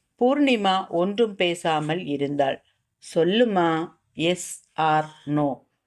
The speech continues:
என்று அவன் கேட்க, "அதான் ஓகேன்னு சொன்னேனே, உங்களை no சொல்ல என்ன இருக்கு?" அப்பா அம்மா எனக்கு நல்லது தானே செய்வாங்க என்றாள் பூர்ணிமா. "ஆ, அவ்வளவு அப்பா அம்மா கொண்டாடி?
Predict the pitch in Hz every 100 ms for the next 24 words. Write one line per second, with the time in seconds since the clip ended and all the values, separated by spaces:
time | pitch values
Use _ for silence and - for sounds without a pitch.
0 | _ _ - 160 156 156 156 151 160 170
1 | 175 160 151 156 226 285 - _ _ _
2 | _ 156 147 160 196 220 208 180 233 233
3 | 240 233 233 - 175 175 175 160 160 175
4 | 151 _ _ _ _ - 170 170 165 160
5 | 196 247 254 233 220 214 202 196 175 170
6 | 208 185 170 165 160 156 156 _ _ _
7 | - 139 - 214 208 202 214 220 190 180
8 | 180 170 170 160 151 147 160 180 196 190
9 | 190 220 - 180 175 165 165 160 160 -
10 | _ _ 160 165 160 151 165 220 - 156
11 | 151 151 135 139 135 _ _ _ _ _
12 | _ - 330 302 - _ _ _ - -
13 | 185 208 247 254 240 233 220 233 226 220
14 | 208 208 202 202 202 233